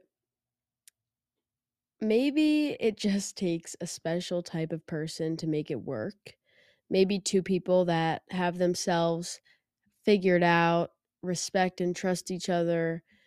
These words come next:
know what they want, are fantastic communicators with a lot of patience, all that good stuff. But it's definitely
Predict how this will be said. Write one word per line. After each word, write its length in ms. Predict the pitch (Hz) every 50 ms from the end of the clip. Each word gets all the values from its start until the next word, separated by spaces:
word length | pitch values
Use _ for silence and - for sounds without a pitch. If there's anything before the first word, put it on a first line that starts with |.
| _ _ _ _
know 260 | - 185 180 180 180 180
what 200 | 175 180 180 -
they 140 | 165 156
want, 880 | 156 147 170 185 190 190 185 185 185 180 180 175 175 - - - - - _ _ _ _ -
are 480 | - 175 170 170 170 165 156 160 165
fantastic 880 | 165 - - - 175 170 165 160 - 180 175 170 165 - - 165 165 -
communicators 920 | - 180 180 180 185 185 180 180 - 190 180 175 165 175 170 175 175 170
with 120 | 175 170
a 80 | 165 160
lot 240 | 160 156 151 147 147
of 160 | - - _
patience, 920 | - - 220 214 220 208 - - 214 196 196 190 190 185 - - - - - _ -
all 200 | - 170 175 170
that 240 | 170 170 180 - -
good 180 | 202 196 196
stuff. 420 | - - - 208 202 208 208 - - _ -
But 240 | 180 170 170 - - _ _ _ _ _ _ _ _ _ _ _
it's 280 | - 202 196 - - -
definitely 1200 | 185 180 - 196 185 190 196 - 220 214 214 214 - - - 220 220 220 220 220 220 220 226 -